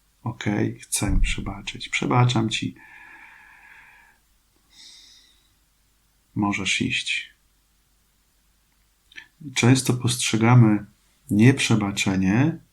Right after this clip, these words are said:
jako sposób karania. Karania kogoś za coś. I, e, trzymając tą urazę, trzymając to nieprzebaczenie, wyobrażamy sobie, że,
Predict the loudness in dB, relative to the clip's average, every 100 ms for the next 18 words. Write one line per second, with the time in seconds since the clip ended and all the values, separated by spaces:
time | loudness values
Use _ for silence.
0 | -2 -2 -2 -8 -2 0 2 0 -2 2
1 | 4 6 4 0 -6 -16 _ _ _ _
2 | _ _ _ -10 0 4 4 4 2 2
3 | 2 -2 -4 -8 -8 -4 -2 -2 -6 -6
4 | -6 -8 -12 _ _ _ _ _ _ -20
5 | -20 -20 -20 -20 -20 _ _ _ -2 2
6 | 4 2 0 -4 -20 _ _ _ -12 -6
7 | -6 -6 -6 -2 2 4 6 4 2 -4
8 | -4 -4 -4 -4 -4 -4 -4 -4 -4 -2
9 | 2 2 4 2 -2 -4 -2 -2 0 0
10 | 0 -2 -4 -6 -6 -4 -2 -2 -2 0
11 | -2 -2 -2 4 4 4 0 0 -2 0
12 | 0 0